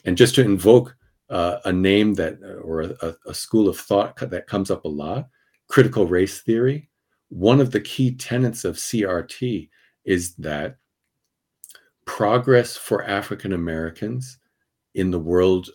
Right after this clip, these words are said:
of civil rights is most likely to happen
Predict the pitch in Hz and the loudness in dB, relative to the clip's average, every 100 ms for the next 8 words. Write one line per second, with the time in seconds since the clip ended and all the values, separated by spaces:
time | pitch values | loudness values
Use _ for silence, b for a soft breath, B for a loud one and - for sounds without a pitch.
0 | - 85 78 - 95 87 78 85 85 71 | -8 -8 -6 0 0 0 -2 -2 -2 -4
1 | - - _ _ _ 85 87 90 98 113 | -10 -20 _ _ _ -8 -4 0 2 2
2 | - 110 104 107 104 101 - 135 131 62 | 0 0 0 0 0 -2 -2 -4 -4 -10
3 | 69 110 | -12 -14